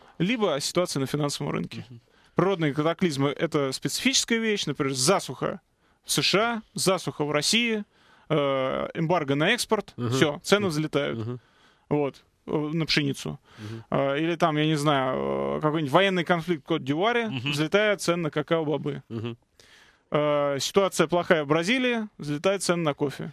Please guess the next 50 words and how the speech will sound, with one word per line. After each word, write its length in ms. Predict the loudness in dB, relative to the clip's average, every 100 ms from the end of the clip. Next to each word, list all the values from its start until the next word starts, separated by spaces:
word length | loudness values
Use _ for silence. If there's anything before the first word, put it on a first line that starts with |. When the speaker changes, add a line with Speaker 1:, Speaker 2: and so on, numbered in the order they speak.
| _
Speaker 2:
Ну 80 | 0
и 20 |
потом 200 | 2 4
Speaker 1:
Или 60 | 6
Speaker 2:
надо 120 | 4
Speaker 1:
на 60 |
апельсиновый 500 | 4 0 2 2 2
сок. 260 | 2 -2 0
Speaker 2:
Да, 120 | 0
да. 100 | 2
И 100 | 0
потом 200 | 0 2
надо 140 | 2 2
подчеркнуть, 360 | 0 0 0 2
что 100 | 0
это 120 | 0
все-таки 280 | -4 -4 0
в 60 |
моменте 520 | 4 4 4 2 2
опять 240 | 0 -2 -4
мы 120 | -4
говорим, 320 | -2 -2 0
Speaker 1:
Да, 60 | 0
Speaker 2:
да? 160 | 0 2
Это 80 | 2
вот 60 |
Speaker 1:
конечно. 280 | 2 0 0
Speaker 2:
случилось, 480 | 0 2 2 4 2
сразу 300 | 2 2 4
Speaker 1:
Вот 60 | 2
Speaker 2:
результат. 340 | 2 2 4
Speaker 1:
поэтому, 240 | 2 4 2 2
Speaker 2:
Случился. 80 | 2 0 0
Speaker 1:
или 80 | 2
там 180 | 2 0
ситуация 400 | 2 0 2 0
на 80 |
финансовом 520 | 2 2 2 2 0 0
рынке. 320 | 0 -2 -4
Э, 520 | -4 -2 -2 -2 -2 -2
сейчас 400 | 0 2 2 -2
ставка 640 | 4 2 4 0 0 -2 -8 _ _
с 180 | -4 0
инфляционного 1120 | 0 0 -2 0 -2 0 0 2 2 2 0
давле-, 400 | 0 0 0 -2
э, 140 | -2 -2
с, 180 | -4 -2
э, 300 | -2 -2 -4 -8 -10
э, 200 | -2 -2
с 100 | -2